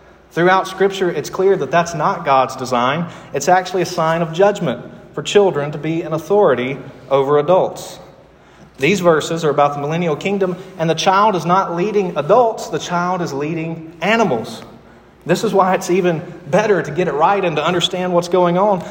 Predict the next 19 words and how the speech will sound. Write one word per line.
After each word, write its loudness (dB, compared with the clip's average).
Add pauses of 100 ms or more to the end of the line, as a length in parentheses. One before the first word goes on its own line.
(160)
because 2
small 2
children 0
aren't -2
normally 2
able -2 (380)
to -2
lead -4
these -6
animals. -6 (640)
Even, 0 (240)
uh, -8
more 2
docile 2
animals -2
like -4
sheep -6
and -6
calves, -2